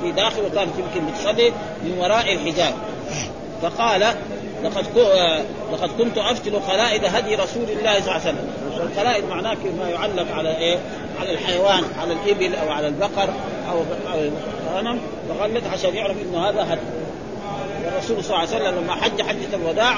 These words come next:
قلد هديه، ويقلد بإيه؟ إما بحبال وإما بنعل قديمة،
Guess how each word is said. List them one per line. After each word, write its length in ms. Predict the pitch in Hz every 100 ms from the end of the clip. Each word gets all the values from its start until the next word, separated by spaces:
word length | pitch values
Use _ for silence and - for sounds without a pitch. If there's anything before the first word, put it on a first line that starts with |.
| -
قلد 260 | 220 220 185
هديه، 380 | 165 156 156 131 - - - - - 165
ويقلد 440 | 170 233 208 165
بإيه؟ 280 | 160 185 190 - - 160
إما 200 | 202 185
بحبال 540 | 160 160 143 190 247 254 - -
وإما 260 | 220 208 185
بنعل 360 | 165 196 190 170
قديمة، 380 | 170 160 185 156